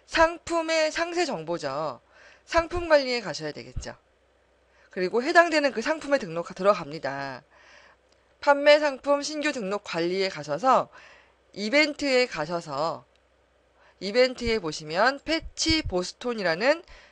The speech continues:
상품이 있어요. 그 밑에 쭉 보시면 그 상품 맞죠? 여기다가 넣으라는 얘기예요. 상세 정보 등록에. 오른쪽에 보시면 멀티미디어 보이시죠?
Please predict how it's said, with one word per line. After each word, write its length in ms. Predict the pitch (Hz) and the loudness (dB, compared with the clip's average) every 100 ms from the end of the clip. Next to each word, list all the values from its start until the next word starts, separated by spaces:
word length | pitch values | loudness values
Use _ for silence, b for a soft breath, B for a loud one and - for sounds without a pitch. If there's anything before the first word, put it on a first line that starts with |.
| B | B
상품이 480 | - 320 311 320 277 | -6 -4 -4 -6 -6
있어요. 380 | 151 - 131 123 b b b | -8 -8 -10 -12 b b b
그 80 | 233 | -10
밑에 240 | 214 254 | -2 -2
쭉 320 | 254 294 294 | 0 0 0
보시면 480 | 202 190 196 190 190 | -2 -6 0 0 0
그 80 | 196 | -4
상품 260 | 226 254 233 | -8 -6 -6
맞죠? 600 | 123 - 151 160 180 120 b b b b b - | -6 -4 0 0 0 -4 b b b b b 0
여기다가 460 | 185 202 330 311 269 | 2 4 8 8 8
넣으라는 440 | 170 180 190 175 | 6 6 4 2
얘기예요. 300 | 135 131 - | -8 -12 -14
상세 460 | 196 233 226 240 247 | -10 -8 -6 -4 -4
정보 300 | 190 151 160 | -6 -8 -8
등록에. 460 | 151 135 127 120 - _ _ _ _ _ _ b b b b | -8 -14 -16 -18 -20 _ _ _ _ _ _ b b b b
오른쪽에 600 | 180 226 285 285 269 262 | -2 2 2 0 0 0
보시면 560 | 240 233 226 214 214 170 | 0 -4 -2 0 2 0
멀티미디어 640 | 160 175 277 269 233 220 | -2 -2 -6 -4 -2 -2
보이시죠? 580 | 160 147 - 220 240 | -4 -8 -8 -4 -4